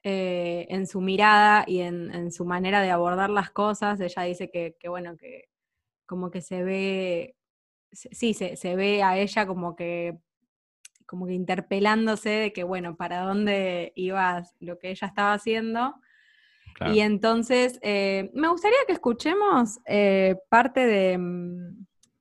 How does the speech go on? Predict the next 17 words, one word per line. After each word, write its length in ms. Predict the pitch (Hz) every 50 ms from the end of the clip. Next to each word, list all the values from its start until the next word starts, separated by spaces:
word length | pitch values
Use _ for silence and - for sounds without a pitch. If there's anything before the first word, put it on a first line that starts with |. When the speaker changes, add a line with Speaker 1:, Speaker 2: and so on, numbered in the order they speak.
| _ _
Speaker 1:
de, 400 | - - 180 185 180 - - 180
de 200 | 185 190 202 220
ese 200 | 202 - 240 220
video 360 | 220 208 208 220 233 233 233 -
en, 240 | - 196 190 - -
en 140 | 190 185 185
el 120 | 180 175
que 220 | - 185 185 202
ella 300 | 214 - - 240 226 214
cuenta, 680 | - - 202 202 202 202 196 - 208 202 214 240 - - -
eh, 600 | 185 190 185 180 180 175 175 175 175 170 170 - _ _ _ _ _ _
cómo 220 | - 214 214 226 220
es 80 | 214 -
que, 420 | - 202 190 185 180 180 175 175 - -
bueno, 300 | 185 190 180 180 175 165
cambia 400 | - 196 190 202 208 208 208 208
su, 520 | - - 185 175 175 170 175 170 175 170